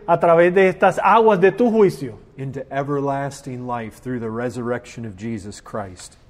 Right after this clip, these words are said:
Speaker 1: Para la vida eterna en el Señor Jesucristo.
Speaker 2: Here's a tenth question.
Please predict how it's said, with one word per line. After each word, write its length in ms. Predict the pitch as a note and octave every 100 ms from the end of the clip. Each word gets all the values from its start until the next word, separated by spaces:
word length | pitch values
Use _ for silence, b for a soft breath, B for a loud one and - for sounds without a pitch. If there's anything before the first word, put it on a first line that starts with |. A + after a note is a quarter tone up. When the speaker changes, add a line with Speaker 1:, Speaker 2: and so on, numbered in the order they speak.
| _ -
Speaker 1:
Para 280 | D3 D3
la 120 | D3 C#3+
vida 240 | F3 G3+
eterna 680 | G3 A3 F#3+ E3+ E3+ F3 E3+
en 160 | D3+ D3+
el 80 | D3
Señor 320 | C#3+ D3 D3+
Jesucristo. 680 | D#3 D#3+ D#3 C#3 - A2 G2+ _ _ _ _ _ _ -
Speaker 2:
Here's 160 | D3
a 60 | C#3+ - -
tenth 380 | - A3 G#3+ -
question. 540 | C#3 A2 - -